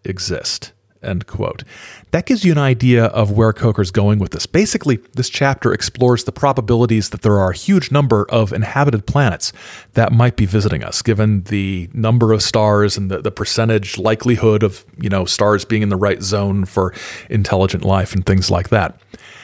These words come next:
As to the argument that the visitation would be impossible, quote, "because of the speed of light limitations of the theory of relativity." Basically,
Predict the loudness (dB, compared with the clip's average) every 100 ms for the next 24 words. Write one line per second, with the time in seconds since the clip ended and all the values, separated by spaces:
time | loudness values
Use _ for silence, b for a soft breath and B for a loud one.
0 | B B B B -2 0 0 2 2 2
1 | 0 0 0 0 -4 -2 -2 0 0 -4
2 | _ _ _ _ _ _ _ -6 -2 -2
3 | -2 -2 0 2 2 2 0 -4 0 0
4 | 2 0 0 0 0 0 0 0 0 -2
5 | -6 -4 0 0 0 -2 -2 -2 0 0
6 | 2 0 2 2 2 2 0 2 0 0
7 | -2 -4 0 2 4 2 0 -2 -4 -4
8 | 0 0 0 0 0 0 0 0 0